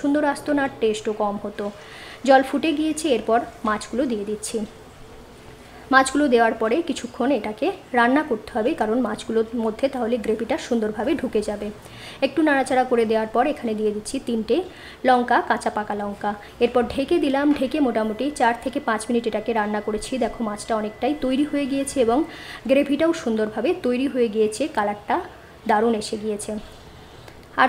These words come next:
খুব বেশি রান্নার বাকি নেই, অল্প একটু বাকি রয়েছে, কিন্তু সেটাও দেখে নিতে হবে যে কি করতে হবে। এখানে দিয়ে দিতে হবে এক দু ড্রপ মিঠা আতর। এই মিঠা আতরটা দিলে খুব সুন্দর এর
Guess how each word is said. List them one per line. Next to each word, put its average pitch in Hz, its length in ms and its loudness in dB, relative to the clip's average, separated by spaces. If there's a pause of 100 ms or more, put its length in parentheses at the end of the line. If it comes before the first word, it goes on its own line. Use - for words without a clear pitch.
খুব - 120 4 (100)
বেশি 269 220 -2 (360)
রান্নার 220 400 2
বাকি 220 320 0
নেই, 330 120 4 (280)
অল্প 294 160 4 (100)
একটু 370 160 2
বাকি 226 260 2
রয়েছে, 220 340 2 (120)
কিন্তু 254 160 -2
সেটাও 339 440 2
দেখে 262 220 0
নিতে 214 220 -2
হবে 208 160 2 (160)
যে 254 60 -2 (140)
কি 320 100 6 (100)
করতে 214 300 -2
হবে। 208 180 -2 (460)
এখানে 330 280 4 (100)
দিয়ে 240 140 4
দিতে 233 260 -4
হবে 220 180 2 (260)
এক 277 80 0 (120)
দু 247 80 -2 (140)
ড্রপ 220 240 4 (280)
মিঠা 294 340 4 (120)
আতর। 226 280 -6 (760)
এই 311 140 8
মিঠা 320 280 4
আতরটা 220 320 0
দিলে 214 240 2 (180)
খুব 359 140 4 (160)
সুন্দর 233 340 6 (120)
এর 220 80 -6